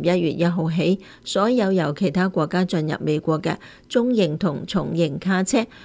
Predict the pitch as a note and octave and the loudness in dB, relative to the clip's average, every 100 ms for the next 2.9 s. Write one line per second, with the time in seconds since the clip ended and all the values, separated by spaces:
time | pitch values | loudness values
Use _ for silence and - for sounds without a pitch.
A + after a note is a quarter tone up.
0 | - - A3+ A3+ A#3 G#3+ E3+ D3 F3+ F#3 | -6 0 2 4 2 4 2 2 0 0
1 | F#3+ F#3 E3+ D3+ D3 D3 F3 - D#3 D3+ | 0 -2 -2 -2 -4 0 -2 0 -4 -2
2 | D#3 D3 D#3 D3 E3+ E3+ F3 F3 D3 | -4 -4 -4 -2 0 2 2 2 0